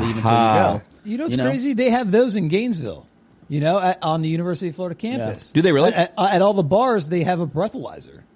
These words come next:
Speaker 1: Yep.
Speaker 2: No shit.
Speaker 3: Yeah, so before, I mean, no, mostly you can walk anywhere there. But, yeah, you go in, and there's that breathalyzer.
Speaker 1: Yeah,
Speaker 3: and
Speaker 1: walking's fine. You know?
Speaker 3: There's a, yeah, there's nothing wrong with that.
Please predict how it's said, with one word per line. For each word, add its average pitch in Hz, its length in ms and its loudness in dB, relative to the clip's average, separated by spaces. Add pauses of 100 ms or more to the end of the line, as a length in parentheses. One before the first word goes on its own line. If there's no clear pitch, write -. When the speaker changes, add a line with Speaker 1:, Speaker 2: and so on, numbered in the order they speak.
(140)
Speaker 1:
Yep. 98 120 -8
Speaker 2:
No 214 140 2
shit. 277 360 2 (220)
Speaker 3:
Yeah, 175 200 0
so 185 200 0
before, 180 380 -2
I 233 40 0
mean, 202 200 0
no, 185 120 2
mostly 214 360 0
you 185 100 -4
can 143 220 -4
walk 170 320 -2
anywhere 139 400 -6
there. 127 340 -4 (260)
But, 220 240 -4 (140)
yeah, 254 160 -4
you 202 180 0
go 214 220 2
in, 247 160 0
and 175 400 -4
there's 156 220 -2
that 180 180 -4
breathalyzer. 185 580 -2
Speaker 1:
Yeah, 175 120 2
Speaker 3:
and 127 80 2
Speaker 1:
walking's 160 340 0
fine. 135 380 -6 (440)
You 117 100 -8
know? 120 80 -2
Speaker 3:
There's 151 160 2
a, 240 100 2
yeah, 240 140 2
there's 143 180 -4
nothing 254 200 -2
wrong 262 200 0
with 175 120 -8
that. 127 280 -6